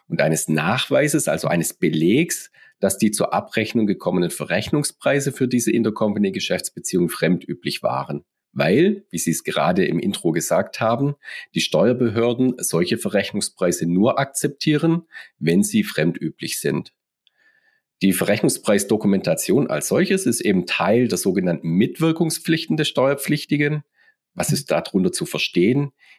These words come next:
Im Kern geht es darum, dass der Steuerpflichtige verpflichtet ist, die Steuerbehörden dabei zu unterstützen, steuerlich relevante Sachverhalte aufzuklären.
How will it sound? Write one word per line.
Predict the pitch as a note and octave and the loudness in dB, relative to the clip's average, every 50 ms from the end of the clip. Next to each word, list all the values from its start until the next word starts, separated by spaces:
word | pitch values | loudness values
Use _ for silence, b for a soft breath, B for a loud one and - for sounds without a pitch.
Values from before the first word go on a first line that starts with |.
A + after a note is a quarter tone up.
| b - | b -8
Im | - - | -6 -4
Kern | - - F#2 A#2 B2+ | 0 2 2 4 4
geht | A#2+ D3 - | 4 2 0
es | - - - | 0 -2 -2
darum, | - - C#2 E2+ G2 - A#2+ A#2+ B2 B2 A#2+ A#2+ B B B B _ | -2 -2 -2 -2 0 2 2 2 2 2 0 -4 B B B B _
dass | - E2 - | -6 -6 -4
der | - - | -4 -6
Steuerpflichtige | - - - C2+ E2 G2+ A2 G#2+ - - B2 A#2 - - - A2 A2 G#2+ A2 A2 G#2+ G#2 b b b b b _ | -4 -2 0 2 2 2 2 0 0 0 0 0 0 -2 -2 2 2 2 2 2 0 -4 b b b b b _
verpflichtet | - - F2 - - - G#2 A#2+ - - - C3 - | -4 -4 -2 0 2 2 4 4 4 2 0 0 2
ist, | - C#3 B2+ - - - - | 2 2 0 0 -2 -4 -4
die | - | -4
Steuerbehörden | - - - - G2 G#2+ G#2 A2 A2 G2 G2 G#2 G#2+ G#2 G2+ | -2 0 2 4 4 4 4 2 2 2 2 2 2 2 2
dabei | F2+ - - F2 E2+ | 0 0 0 -2 -2
zu | - - F#2 | -2 -2 -2
unterstützen, | E2+ E2+ F#2 - - - - G2+ G#2 - - - C#3 C3+ C#3+ C#3+ C#3 b b b b | 0 0 0 -2 -2 0 0 0 0 0 0 0 2 2 2 0 -2 b b b b
steuerlich | - - - - - - G2 A2 A#2+ A2+ - - | -6 -6 -2 2 4 4 6 6 4 2 2 2
relevante | G#2+ G2+ G2 F2+ E2+ F2 F2 E2 E2+ | 2 2 4 4 2 0 0 -2 -4
Sachverhalte | - - F2 E2+ - - G2+ F#2 F#2 F2+ F#2 - - | -4 -4 -4 -4 -2 -2 0 2 2 2 2 2 2
aufzuklären. | G#2 A#2 - - - G2+ - - - D#2+ D#2 D#2+ D#2+ - D#2 D2 - | 2 0 0 -2 -2 -2 -2 0 0 2 2 2 0 -2 -4 -6 -8